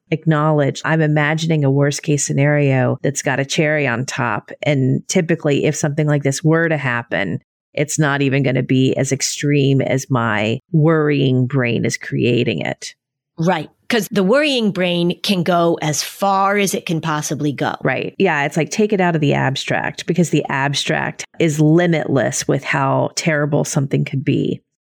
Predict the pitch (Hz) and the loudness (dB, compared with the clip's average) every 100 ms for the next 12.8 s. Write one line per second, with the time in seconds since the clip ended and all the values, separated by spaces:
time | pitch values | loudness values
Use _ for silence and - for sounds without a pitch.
0 | _ _ _ - 226 226 294 359 339 285 | _ _ _ -4 -2 0 -2 -2 0 0
1 | 214 185 180 165 175 175 156 156 - _ | 2 0 2 2 2 2 2 -2 -6 _
2 | - - 196 - 165 143 135 135 131 - | -8 -4 -4 0 0 2 0 0 -2 -4
3 | - 143 180 170 147 139 143 151 170 185 | -4 -2 0 0 0 0 2 2 2 2
4 | 190 - 226 120 - - - _ _ _ | 0 0 0 -2 -4 -8 -10 _ _ _
5 | - 196 180 170 180 175 175 160 - 185 | -6 -2 0 2 0 0 0 0 2 2
6 | 180 - 170 151 - 165 151 151 143 143 | 2 2 0 0 0 2 4 4 2 0
7 | - - - - - 175 160 147 147 143 | -4 -12 -16 -12 -2 0 0 0 0 2
8 | 139 - - - 156 151 - 151 143 147 | 0 -2 -6 -2 0 0 0 0 0 0
9 | 160 151 147 139 160 - 139 - 147 147 | 0 2 0 0 -2 -2 -2 -2 -2 0
10 | 143 139 143 131 131 - _ _ - 165 | 0 0 -2 -2 -4 -8 _ _ 0 2
11 | 160 156 139 139 147 139 120 110 90 80 | 4 2 2 2 2 0 0 2 2 0
12 | - - _ _ - 190 175 156 | -4 -14 _ _ -6 -4 -4 -8